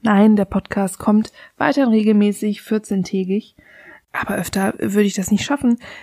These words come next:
denn, ähm, so eine Folge vorzubereiten dauert natürlich seine Zeit. Ich möchte euch ja keinen, ähm, so dahingerotzten Content bieten,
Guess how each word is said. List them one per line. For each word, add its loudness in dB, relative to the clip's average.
denn, 2
ähm, -12
so -4
eine 2
Folge 2
vorzubereiten -2
dauert -2
natürlich -4
seine 0
Zeit. -4
Ich -6
möchte -2
euch -6
ja -4
keinen, 0
ähm, 0
so -2
dahingerotzten 0
Content -6
bieten, -2